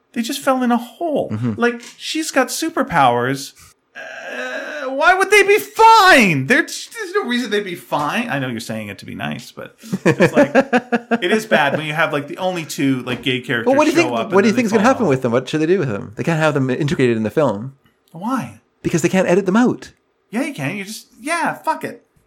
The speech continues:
Speaker 1: Fuck it.
Speaker 2: <laughs> But you can't edit them out, so
Speaker 1: Fuck
Speaker 2: you
Speaker 1: it.
Speaker 2: have to keep them in.
Speaker 1: Yeah.
Speaker 2: That's an unfortunate
Speaker 1: This is gonna be, this is gonna be something that they're going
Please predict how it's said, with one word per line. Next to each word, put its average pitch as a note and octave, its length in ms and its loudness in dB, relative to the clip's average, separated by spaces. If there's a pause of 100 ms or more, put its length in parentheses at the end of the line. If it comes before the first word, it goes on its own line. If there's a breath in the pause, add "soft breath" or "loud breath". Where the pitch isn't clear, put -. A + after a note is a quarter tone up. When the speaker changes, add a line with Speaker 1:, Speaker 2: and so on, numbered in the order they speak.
(100)
Speaker 1:
Fuck G#3 200 -2
it. - 140 -8
Speaker 2:
<laughs> - 720 2
But B3 140 0
you G#3 80 0
can't G#3+ 260 4
edit F3 160 4
them C#3 140 0
out, C#3+ 320 4
so - 120 2
Speaker 1:
Fuck C3+ 80 2
Speaker 2:
you C#3+ 60 2
Speaker 1:
it. C3+ 60 2
Speaker 2:
have D#3+ 140 4
to D3+ 80 -4
keep D3+ 180 -6
them D#3 120 0
in. B2+ 380 -2
Speaker 1:
Yeah. G#2+ 240 -12 (440 soft breath)
Speaker 2:
That's - 180 -4
an - 220 -4
unfortunate C#3+ 640 0 (120)
Speaker 1:
This A3+ 180 -2
is C4 120 -6
gonna G#3+ 240 -2
be, E3 340 -2
this F3+ 180 -10
is A#3 80 -8
gonna G#3 160 -8
be F3 80 -6
something C#3+ 480 -4
that A#2 280 -8
they're A#2+ 180 -6
going C3+ 460 -6